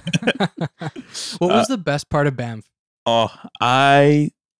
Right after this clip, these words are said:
Speaker 2: we went to Moraine Lake. That was my favorite. That was amazing.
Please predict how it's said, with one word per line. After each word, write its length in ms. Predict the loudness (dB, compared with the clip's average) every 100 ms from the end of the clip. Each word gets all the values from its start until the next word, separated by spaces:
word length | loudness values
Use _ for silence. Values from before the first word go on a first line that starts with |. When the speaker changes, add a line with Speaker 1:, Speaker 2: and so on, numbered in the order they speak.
| _ -4
Speaker 2:
we 120 | 0
went 220 | 0 -2
to 180 | -2 0
Moraine 420 | 2 2 0 -2
Lake. 380 | -2 -4 -6 -14 _ _ _ _ _ 0
That 100 | 2
was 140 | 4
my 220 | 2 0
favorite. 440 | 0 -2 -2 -2 -6 _ _ _ _ _ _ _ _
That 100 | 0
was 160 | 0 0
amazing. 440 | -2 -2 -2 -4